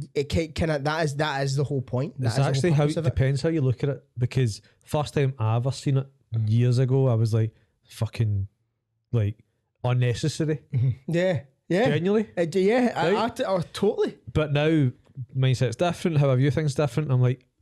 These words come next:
Speaker 2: "It's, it is unnecessary," but that's the full fucking point. It's like, it's unne-, well, I say it's unnecessary.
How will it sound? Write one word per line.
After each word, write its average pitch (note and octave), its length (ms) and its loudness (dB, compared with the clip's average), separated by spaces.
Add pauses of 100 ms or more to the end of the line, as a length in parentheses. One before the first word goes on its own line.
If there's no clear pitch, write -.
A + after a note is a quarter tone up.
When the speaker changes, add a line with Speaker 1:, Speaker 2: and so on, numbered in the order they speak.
(240)
Speaker 2:
"It's, A#2 300 -6 (140)
it A#2 160 0
is C3+ 80 2
unnecessary," D#3+ 720 0 (500)
but A#2+ 140 -2
that's B2 180 0
the A2+ 60 0
full A#2+ 160 0
fucking G#2+ 380 -4
point. B2+ 320 -2 (100)
It's B2 220 0
like, B2+ 220 0 (200)
it's - 180 -20
unne-, D3+ 300 -2
well, D3 220 2
I A#2 60 -2
say D3+ 160 -2
it's A#2+ 100 0
unnecessary. B2 580 2